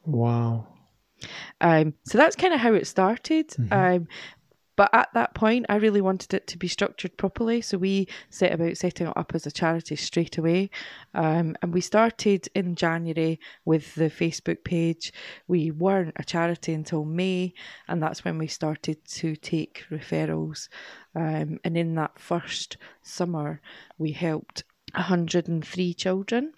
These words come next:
Speaker 1: Wow.
Speaker 2: Um, which was a bit of a shock. I
Speaker 1: Mm-hmm.
Speaker 2: thought we might help a hundred children in the first year, maybe. Uh,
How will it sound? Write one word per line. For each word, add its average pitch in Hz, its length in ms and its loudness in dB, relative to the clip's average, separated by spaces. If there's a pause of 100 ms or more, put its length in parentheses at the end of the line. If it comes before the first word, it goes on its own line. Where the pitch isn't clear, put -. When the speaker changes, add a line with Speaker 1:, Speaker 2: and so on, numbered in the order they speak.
(200)
Speaker 1:
Wow. 120 300 2 (540)
Speaker 2:
Um, 165 520 -2 (680)
which - 540 -2 (300)
was 175 180 0
a 160 60 -8
bit 170 140 0
of 151 80 -8
a 160 40 -6
shock. - 420 -4 (260)
I - 60 -10
Speaker 1:
Mm-hmm. 107 180 -4
Speaker 2:
thought - 160 4
we 180 60 0
might 165 220 -4
help 165 200 -4
a 165 60 -2
hundred 165 280 -6
children 160 340 -4
in 160 80 -2
the 156 60 -2
first - 380 -6
year, 190 280 2
maybe. 214 520 0 (520)
Uh, 156 340 -4